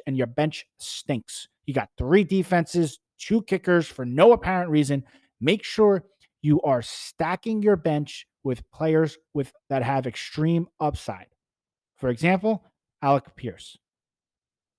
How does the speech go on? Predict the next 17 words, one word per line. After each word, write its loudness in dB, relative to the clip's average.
He's -10
a -6
good 0
stash -4
to -8
have -4
on -8
your -8
bench. -14
Mike 0
Boone, -2
a -10
good 2
stash -2
to -8
ha-, -8
I'm -20